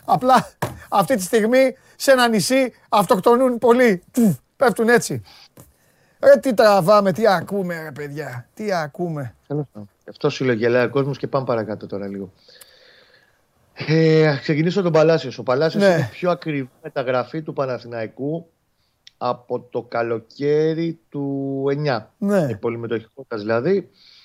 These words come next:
Speaker 2: που έπεσαν τότε τα λεφτά, ήρθαν ο Σισε, ο Λέτο, ο Κατσουράνης. Ο Παναθηναϊκός δεν έχει ξαναβγάλει από το ταμείο του δύο εκατομμύρια σε ομάδες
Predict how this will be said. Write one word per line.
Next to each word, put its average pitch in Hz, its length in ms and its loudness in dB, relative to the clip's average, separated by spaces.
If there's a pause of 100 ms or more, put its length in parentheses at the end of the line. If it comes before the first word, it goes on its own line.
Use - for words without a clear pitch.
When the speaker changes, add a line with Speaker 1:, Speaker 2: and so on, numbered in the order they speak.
(260)
Speaker 2:
που 131 100 -2
έπεσαν 117 380 0
τότε 107 140 -8
τα 113 80 -2
λεφτά, 113 340 0
ήρθαν 113 260 -4
ο 104 60 -10
Σισε, 175 480 -2
ο 117 120 0
Λέτο, 175 380 -2
ο 143 40 -2
Κατσουράνης. 196 680 -2
Ο - 320 -20
Παναθηναϊκός 143 460 -4
δεν 190 200 -2
έχει 170 200 -6
ξαναβγάλει 127 1040 -2
από 113 160 -10
το 120 60 -4
ταμείο 127 360 -4
του 120 120 -8
δύο 123 260 -4
εκατομμύρια 127 760 -4
σε - 220 -4
ομάδες 120 720 -4